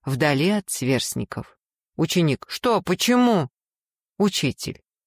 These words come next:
Увидимся после обеда. В этом сценарии вы применили последствия, во-первых, в самый важный момент.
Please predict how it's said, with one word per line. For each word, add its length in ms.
Увидимся 760
после 400
обеда. 460
В 80
этом 280
сценарии 960
вы 180
применили 580
последствия, 1200
во-первых, 800
в 100
самый 340
важный 340
момент. 540